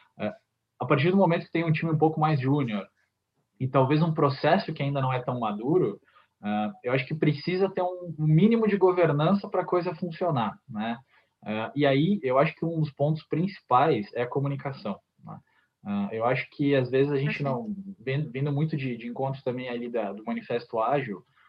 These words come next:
Speaker 1: eh, pra mim, o mais importante é a comunicação, sabe? Às vezes, se eu precisar parar tudo que eu tô fazendo e chamar uma pessoa do time, ou parar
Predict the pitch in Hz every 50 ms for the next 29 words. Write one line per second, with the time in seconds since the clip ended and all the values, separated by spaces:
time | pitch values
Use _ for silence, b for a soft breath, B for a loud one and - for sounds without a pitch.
0 | b b _ - 101 101 101 104 101 101 101 98 - - _ 143 151 160 160 143
1 | 151 170 185 160 123 113 117 120 127 147 160 170 160 - 170 156 - 143 139 151
2 | - 160 160 160 135 139 139 135 - 120 123 - 98 90 78 - _ - 92 92
3 | 92 98 104 104 107 120 131 143 139 151 151 147 135 131 - _ - - 139 135
4 | 135 - 156 156 156 - 147 123 120 127 127 139 147 135 117 107 - - _ _
5 | _ _ _ _ _ _ - 107 113 123 147 156 - - 190 208 233 - 202 196
6 | 190 - - 175 151 135 135 123 113 104 104 104 - 110 107 107 110 123 151 170
7 | 165 - 165 160 - 165 165 165 160 160 - - 135 135 110 104 98 - b b
8 | b b b b b - 120 123 131 156 151 160 165